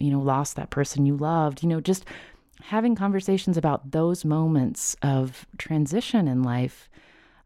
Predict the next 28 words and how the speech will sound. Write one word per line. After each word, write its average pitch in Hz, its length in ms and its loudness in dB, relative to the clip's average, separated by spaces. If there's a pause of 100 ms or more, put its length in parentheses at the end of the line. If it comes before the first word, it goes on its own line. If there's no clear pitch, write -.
um, 143 320 0
even 277 260 2
if 339 120 -6
they 269 120 0
were 247 140 0
really 240 420 0
about 190 280 -2
different 185 340 0
things 214 400 0
than, 139 400 2
than 160 180 2
the 160 140 0
end 170 160 2
of 151 80 -2
a 151 60 0
marriage, 165 580 0
I 160 140 0
found 202 420 0
myself 156 800 0 (540)
just - 240 -6
really 208 420 2
drawn 156 800 2
to 156 100 -6
hearing 170 640 2
other 151 220 2
people's 143 440 0
stories 208 540 0
around 123 440 -2